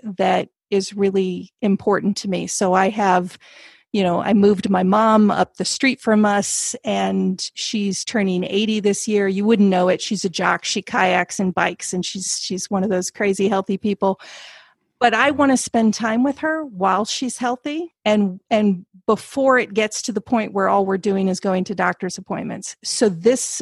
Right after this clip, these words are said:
being a consultant and being an independent consultant lets me do that so that I can spend time with her. I can spend time with my husband. And I can do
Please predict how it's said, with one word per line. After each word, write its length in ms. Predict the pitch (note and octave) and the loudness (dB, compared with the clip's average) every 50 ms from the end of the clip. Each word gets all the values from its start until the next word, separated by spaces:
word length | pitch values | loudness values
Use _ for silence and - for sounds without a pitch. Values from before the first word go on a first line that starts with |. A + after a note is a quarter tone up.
| - G3 - | -10 -6 -2
being 240 | A3+ A#3 C4 C4+ B3+ | 0 2 4 4 2
a 60 | A3+ | 2
consultant 580 | - - A#3 G#3+ - - A3 G#3+ G#3 - A3 | 2 0 0 0 0 0 -2 -2 0 0 0
and 140 | G3+ G3+ F#3 | 2 0 0
being 180 | G#3 G#3 G#3 G#3 | 0 0 2 2
an 140 | G#3 G3 F#3+ | 2 2 2
independent 480 | G3 F#3+ F#3+ F#3+ - G#3+ G3 F#3 F3+ | 2 2 0 0 0 -2 -2 -2 -2
consultant 600 | - G#3 F#3+ - G3 F#3+ F#3 - F#3+ F3+ F3+ - | -4 -4 -2 0 0 -2 0 -2 -4 -4 -6 -6
lets 520 | G3+ G3+ G3 G3 G3+ G3+ G3+ - - - B3 | -10 -8 -4 0 0 0 -2 -4 -4 0 0
me 180 | A3 G#3+ G#3 | 2 2 2
do 240 | F#3+ - G3+ G3+ G3+ | 0 -2 -2 -2 0
that 320 | F#3+ A3+ A#3+ C4 C#4+ - - - - - - - - - _ - | 0 0 0 0 -2 -4 -8 -16 -20 -20 -20 -20 -20 -20 _ -4
so 180 | - - A3 | 0 2 2
that 140 | G3 F#3+ F3+ | 4 4 4
I 80 | F3+ F3+ | 4 2
can 180 | - G#3 G3 | 2 0 -2
spend 300 | - - - F#3+ F3+ F#3 | -2 0 0 0 0 0
time 180 | - F#3 F3+ F3 | -2 -2 -2 -4
with 140 | E3+ - - | -4 -6 -2
her. 340 | - C#4 C4 B3+ B3 A3+ | 2 4 6 6 6 6
I 80 | G3+ F#3+ | 4 2
can 160 | - - G#3 | 2 0 0
spend 240 | F#3+ - - G3 F#3 | 0 0 0 -2 -2
time 220 | - G#3 F#3 F3 | 0 -2 -4 -4
with 120 | F3 - - | -4 -6 -6
my 140 | F#3+ F3 F3+ | -4 -4 -2
husband. 540 | - A#3+ A#3+ A3+ A3+ - - G#3+ G#3 G#3 | 0 2 2 0 0 0 0 0 2 2
And 80 | G3+ G3 | 2 0
I 80 | F3+ F3 | 0 0
can 180 | - - G3+ | 0 -2 -2
do 380 | F3 G3+ G3 G3 F#3+ F#3 F#3 | -2 0 -2 -2 -2 -2 -4